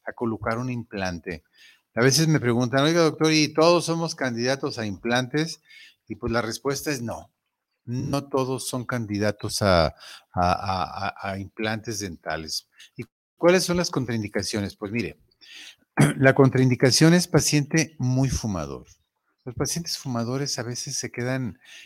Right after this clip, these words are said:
quedan, este, excluidos de muchos tratamientos precisamente por eso, porque la nicotina que tienen, que tiene el tabaco, el humo del tabaco, la verdad nos daña las estructuras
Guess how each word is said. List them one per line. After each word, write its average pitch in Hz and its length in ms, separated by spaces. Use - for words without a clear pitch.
quedan, 131 380
este, 87 1200
excluidos 123 800
de 120 60
muchos - 380
tratamientos 101 920
precisamente 117 560
por 104 180
eso, 95 280
porque 98 300
la 95 180
nicotina 104 600
que 123 120
tienen, 113 440
que - 160
tiene 113 240
el 120 120
tabaco, 98 500
el 110 140
humo 135 440
del 104 180
tabaco, 104 600
la 107 120
verdad 110 280
nos 117 240
daña 117 400
las 110 220
estructuras - 840